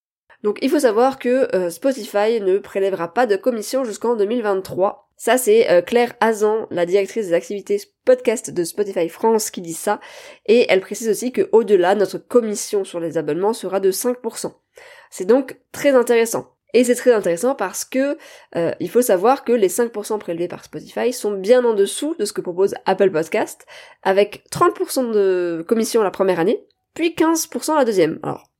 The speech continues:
me demandez pas pourquoi ils ont choisi de faire ça comme ça. Moi, je trouve que ça n'a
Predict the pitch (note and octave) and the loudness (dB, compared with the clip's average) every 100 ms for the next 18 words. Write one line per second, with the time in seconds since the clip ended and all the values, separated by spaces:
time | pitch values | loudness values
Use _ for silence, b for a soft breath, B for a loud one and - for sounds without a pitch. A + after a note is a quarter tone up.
0 | _ _ - G3+ C4+ C4 A#3+ A#3 A3 - | _ _ 0 4 6 6 4 2 -4 -8
1 | - G#3 F3+ - E3 E3 F3 E3+ E3 F3+ | -2 -2 -2 -8 -8 -8 -6 -10 -10 -14
2 | - F3 - - G3 D#4 B B B B | -12 -10 -8 -4 -4 -4 B B B B
3 | - - - - F#3+ F3 G3 - F3 F#3+ | -14 -10 -8 -2 -2 0 -6 -6 -8 -8